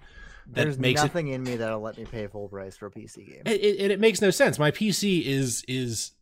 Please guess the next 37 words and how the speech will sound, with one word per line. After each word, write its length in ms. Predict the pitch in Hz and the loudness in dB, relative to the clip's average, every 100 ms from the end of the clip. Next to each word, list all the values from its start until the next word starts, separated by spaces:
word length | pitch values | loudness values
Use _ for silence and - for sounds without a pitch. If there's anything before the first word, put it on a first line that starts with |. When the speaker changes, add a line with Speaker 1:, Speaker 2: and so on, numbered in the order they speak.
| _ _ | _ _
Speaker 2:
Better. 380 | 107 120 110 123 | -10 -6 -2 2
Speaker 1:
leaps 360 | 202 285 - | 4 4 0
and 220 | - 139 131 | -2 -4 2
bounds 400 | 202 185 131 120 | 6 6 4 0
better 260 | 160 156 | -2 -2
than 220 | 127 123 | -2 -6
Speaker 2:
<laughs> 40 | 147 | 0
Speaker 1:
anything 440 | 180 196 - 170 | 6 6 4 2
in 80 | 135 | 2
that 180 | 123 117 | 0 -2
cabinet 380 | - 262 175 117 | 0 2 2 2
over 220 | 107 107 | 0 -2
there. 520 | 101 107 - 135 107 - - - - _ - | -2 -2 0 -2 -2 -12 -20 -20 -20 _ -6
And 160 | 135 | -2
the 80 | 135 | 2
game 220 | 131 233 | 6 6
will 140 | 175 170 | 6 4
look 180 | 302 | 2
better 300 | - 113 110 | 2 2 4
<laughs> 40 | 110 | 4
over 180 | 127 110 | 4 0
here, 300 | - 107 101 | -2 -4 -2
most 300 | 107 101 - | -2 -4 -6
likely, 500 | 101 98 104 101 101 | -6 -6 -6 -4 -6
but 220 | - 107 | -6 -6
for 100 | 139 | -2
some 200 | - 190 | 2 4
Speaker 2:
Here-, 80 | 175 | 8
Speaker 1:
reason, 180 | 175 | 6
Speaker 2:
here's 80 | 135 | 6
Speaker 1:
it 40 | 135 | -2
just 100 | 131 | -2
Speaker 2:
the, 60 | |
Speaker 1:
doesn't 220 | 135 135 135 | -2 -2 -2
Speaker 2:
I, 20 | |
Speaker 1:
feel 280 | 151 143 113 | 2 2 2
right. 400 | 98 90 143 | 0 0 -2